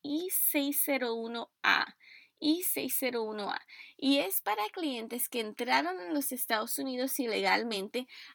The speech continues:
aún están aquí ilegalmente, o tenían o tienen algún estatus temporario, como tenían o tienen, o tenían o tienen, am, T P S o daca, algo así. Y se casaron con un ciudadano americano o un residente permanente.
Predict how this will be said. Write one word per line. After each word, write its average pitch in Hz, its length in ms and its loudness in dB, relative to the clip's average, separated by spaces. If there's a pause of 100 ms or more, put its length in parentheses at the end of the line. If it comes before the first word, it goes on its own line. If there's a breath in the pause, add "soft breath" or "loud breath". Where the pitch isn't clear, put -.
aún 302 400 8
están 320 400 0
aquí 294 300 0
ilegalmente, 226 800 4
o 240 140 2
tenían 254 540 2
o 254 100 0
tienen 240 380 -2
algún 220 380 2
estatus 220 600 4
temporario, 190 880 6
como 185 220 -2
tenían 185 440 -2
o 190 80 0
tienen, 185 500 -2
o 180 100 -4
tenían 180 360 -4
o 185 80 -4
tienen, 180 380 -4 (280 loud breath)
am, 175 460 4 (100)
T 196 140 10
P 190 360 6
S 196 200 2
o 185 80 2
daca, 185 460 8
algo 175 200 4
así. - 320 0 (300 loud breath)
Y 349 220 2
se - 240 0
casaron 254 640 2
con 247 160 -2
un 240 160 -4
ciudadano 262 420 4
americano 262 680 -2
o 294 320 4
un 277 240 0
residente 226 640 0
permanente. 175 720 -4